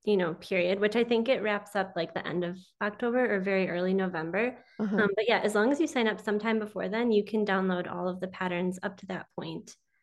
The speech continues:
Speaker 1: Um,
Speaker 2: Okay.
Speaker 1: and join in at any point and post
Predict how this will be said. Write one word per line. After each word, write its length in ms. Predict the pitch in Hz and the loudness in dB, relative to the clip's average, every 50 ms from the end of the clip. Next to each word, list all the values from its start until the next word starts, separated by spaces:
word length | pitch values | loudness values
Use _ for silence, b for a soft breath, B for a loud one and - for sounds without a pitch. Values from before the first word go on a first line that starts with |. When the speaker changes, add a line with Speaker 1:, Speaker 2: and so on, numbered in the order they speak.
| _ _ _ _ _ _ _ _ | _ _ _ _ _ _ _ _
Speaker 1:
Um, 260 | 190 175 196 - - - | -2 0 0 -2 -4 -6
Speaker 2:
Okay. 140 | - - _ 185 - _ _ _ _ _ _ _ _ - _ _ _ 220 | -6 -8 _ -18 -20 _ _ _ _ _ _ _ _ -20 _ _ _ -2
Speaker 1:
and 600 | 208 202 185 180 185 180 180 175 175 - - _ _ _ _ | 0 2 2 2 2 0 0 -2 -4 -8 -16 _ _ _ _
join 260 | - 175 180 180 190 | -4 -4 0 0 0
in 480 | 208 226 233 240 233 226 233 226 226 233 _ _ _ _ _ _ - | 0 0 0 0 0 -2 -2 -6 -8 -12 _ _ _ _ _ _ -4
at 120 | 214 202 | -2 0
any 160 | 208 214 226 | 2 2 0
point 440 | 226 226 - 208 226 240 233 226 - - | 0 0 -2 -2 0 -2 -4 -4 -4 -4
and 280 | 208 208 202 202 190 | -2 0 0 -2 -2
post 340 | 196 202 196 202 196 - | -2 -4 -4 -4 -6 -12